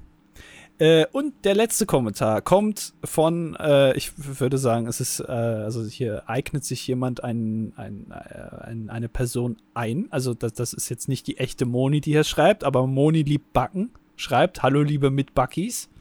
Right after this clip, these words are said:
Äh, ich wurde in einer der letzten Folgen, die ich gehört habe, gefragt, wann ich wieder ein Rezept für das Online-Kochformat der Geschäftsführung einreichen werde. Nun, ich kam zu dem Entschluss, statt eines genauen Rezepts eine grobe Idee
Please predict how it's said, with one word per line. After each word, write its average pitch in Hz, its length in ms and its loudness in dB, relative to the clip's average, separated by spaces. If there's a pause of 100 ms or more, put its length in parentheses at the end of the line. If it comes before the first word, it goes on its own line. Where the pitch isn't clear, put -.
(520)
Äh, 160 160 2
ich 160 180 -4
wurde 190 220 6
in 151 100 2
einer 160 240 2
der 131 120 4
letzten 143 280 2
Folgen, 170 720 0
die 131 160 -8
ich - 140 -10
gehört 143 340 2
habe, 147 220 4
gefragt, 143 540 -2
wann 147 140 2
ich 143 120 -4
wieder 143 200 2
ein 135 120 2
Rezept 139 400 0
für 151 100 -2
das 135 220 0
Online-Kochformat 151 880 0
der 131 60 0
Geschäftsführung 139 640 -2
einreichen 120 600 0
werde. 120 320 4 (440)
Nun, 190 200 2
ich 208 140 0
kam 175 280 4
zu 185 120 0
dem 165 180 2
Entschluss, 175 460 2
statt - 240 2
eines 151 240 -2
genauen 151 340 2
Rezepts 156 460 2
eine 151 260 -2
grobe 165 420 2
Idee 147 540 0